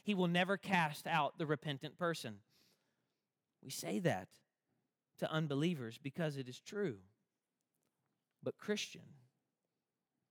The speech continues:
I wonder, do you hear those words as words for you today?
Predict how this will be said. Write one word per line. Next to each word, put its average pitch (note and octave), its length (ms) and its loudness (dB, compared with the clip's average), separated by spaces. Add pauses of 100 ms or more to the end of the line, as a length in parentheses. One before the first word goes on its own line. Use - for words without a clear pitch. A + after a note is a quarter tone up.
(460)
I A2 40 -6
wonder, C3+ 300 -2
do B2 100 -8
you D3+ 120 -6
hear F#3+ 180 -4
those B2+ 220 -6
words A#2+ 300 -4
as A2 120 -14
words B2+ 240 -6
for - 120 -14
you B2+ 180 -8
today? F2+ 340 -16